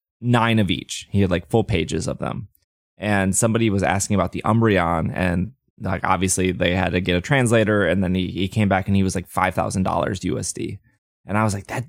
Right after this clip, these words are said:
then the guy was like, "This is way too much. Like, I paid two thousand eight, eight hundred dollars for it." And he was like, "Well, w-, did you, was it graded? Was it not graded?" And he was like, "It was graded. Like, you're charging way too much." And he was like, "This is what I'm offering."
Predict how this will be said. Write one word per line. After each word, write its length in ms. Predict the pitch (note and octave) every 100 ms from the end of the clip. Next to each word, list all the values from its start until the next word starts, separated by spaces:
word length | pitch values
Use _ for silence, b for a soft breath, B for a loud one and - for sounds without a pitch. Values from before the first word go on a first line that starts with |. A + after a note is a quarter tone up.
| _
then 180 | A#2+ A2
the 80 | A2
guy 160 | A#2+
was 160 | B2 G#2
like, 240 | F#2 - b b
"This 120 | B2
is 100 | A2
way 160 | G2+ G#2+
too 160 | - G#2+
much. 300 | G#2 G2+ -
Like, 140 | F#2+
I 120 | E2
paid 300 | F#2+ G2+ F#2
two 140 | - G2
thousand 320 | F2+ F2+ F2
eight, 180 | F#2 F#2+ - - -
eight 120 | G2+
hundred 240 | G2 C3
dollars 340 | C3 A#2+ A#2+ G#2+
for 300 | B2 B2 A#2+
it." 160 | A2+ - b _
And 100 | G2+
he 60 | G2+
was 120 | F#2
like, 140 | F#2
"Well, 380 | F#2+ F#2 F2+ F2
w-, 240 | D#2 - F2
did 220 | F2+ -
you, 60 | -
was 200 | F2+ F2+
it 100 | D#2+
graded? 340 | A#2 B2 B2
Was 180 | F#2+ F#2
it 100 | -
not 220 | F2+ A2+
graded?" 380 | B2 A#2 A2+ F#2+
And 100 | F#2
he 140 | F#2
was 160 | F2 F2
like, 280 | E2+ E2 - b b _ _
"It 100 | F2+
was 200 | F2+ F2
graded. 640 | A#2 A#2 A#2 A2 G#2+ -
Like, 240 | F#2+ F2+
you're 80 | F#2+
charging 400 | F2+ F#2 F2+ F2+
way 140 | F#2+ F2+
too 200 | - F#2
much." 360 | G2 G2+ -
And 100 | G2
he 140 | F#2+ F2+
was 200 | F2+ F2+
like, 280 | D#2+ - b b _
"This 160 | F2+ F2
is 120 | F#2
what 180 | G2 G#2
I'm 100 | G#2+
offering." 560 | A#2+ - G2 F2+ F2+